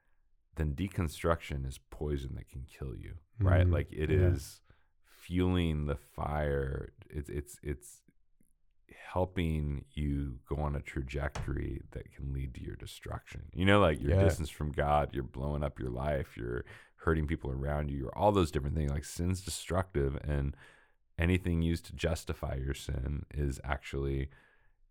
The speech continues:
Speaker 1: it's a false cure, dude. Like,
Speaker 2: Yeah.
Speaker 1: that's, it's a, it's poison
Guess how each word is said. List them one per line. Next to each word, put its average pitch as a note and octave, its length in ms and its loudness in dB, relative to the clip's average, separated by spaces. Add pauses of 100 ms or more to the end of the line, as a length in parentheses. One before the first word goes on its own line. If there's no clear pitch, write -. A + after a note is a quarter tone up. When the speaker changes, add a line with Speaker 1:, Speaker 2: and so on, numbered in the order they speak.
(100)
Speaker 1:
it's - 100 -12
a F#2 60 4
false - 360 2
cure, F2 540 -2
dude. D2+ 160 -2
Like, D2 100 4
Speaker 2:
Yeah. - 120 4
Speaker 1:
that's, - 340 -2
it's - 220 -6
a, C#2 320 0 (480)
it's - 140 -10
poison E2 540 2